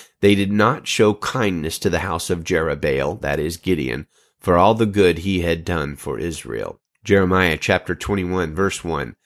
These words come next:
This is the word that came to Jeremiah from the Lord when King Zedekiah sent Pashur, son of Malchijah, and the priest Zephaniah, son of Maaseiah, to Jeremiah, saying,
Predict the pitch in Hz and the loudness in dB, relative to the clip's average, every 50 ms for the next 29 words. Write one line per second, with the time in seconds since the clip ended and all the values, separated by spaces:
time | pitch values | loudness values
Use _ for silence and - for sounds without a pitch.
0 | _ _ _ _ _ - 110 139 151 170 165 156 175 170 139 113 104 98 95 90 | _ _ _ _ _ 0 2 2 2 0 0 0 0 2 4 4 4 4 2 0
1 | 101 - - 120 110 110 107 104 95 101 107 107 107 104 95 98 95 92 90 85 | -2 -2 -2 -2 0 0 -2 -4 0 0 2 2 2 2 0 0 0 2 2 0
2 | 85 - - 110 101 98 95 110 104 90 85 82 90 95 92 87 - - 135 135 | 0 -2 -4 -4 -2 -2 0 2 2 2 0 0 -2 -6 -6 -8 -6 -4 -2 -2
3 | 143 147 143 131 117 110 101 113 113 110 117 113 - - - 139 127 113 98 82 | 0 0 -2 -2 -2 0 2 2 4 4 2 0 -2 -4 -2 0 2 2 2 2
4 | 65 64 - - _ _ _ _ _ _ - - - - 135 131 - - - - | 2 0 -2 -6 _ _ _ _ _ _ -6 0 2 4 4 4 2 -2 -8 -4
5 | 147 151 147 127 - - 92 85 87 - - - 113 113 117 113 107 104 110 113 | -4 -2 -2 -2 -2 -2 -4 -4 -4 -2 0 0 2 2 2 0 0 0 0 2
6 | 117 135 156 147 - - 101 87 - 90 76 67 67 78 95 95 95 113 113 113 | 2 2 0 0 -2 -4 -6 -4 -4 -4 -2 -2 0 0 0 0 0 0 -2 -2
7 | - - - 160 165 170 165 - - 113 101 98 117 135 - - 123 120 123 120 | -4 -4 -2 -2 -2 -2 -4 -4 -6 -6 -2 2 2 2 2 0 -2 -2 0 0
8 | 110 98 92 101 - - - 113 117 120 110 104 107 117 147 160 - - 87 - | 2 2 2 0 0 0 0 2 2 2 0 0 0 0 0 0 -2 -4 -4 -4
9 | 76 80 82 78 73 76 92 - - - 131 127 123 113 107 117 123 143 139 110 | -2 0 0 0 0 -2 -2 -4 -2 0 0 0 0 2 2 4 4 4 2 2
10 | 101 110 127 131 117 95 80 101 - - - 85 82 82 87 104 120 | 0 0 0 0 2 0 0 0 -2 -2 0 0 0 0 0 -2 -4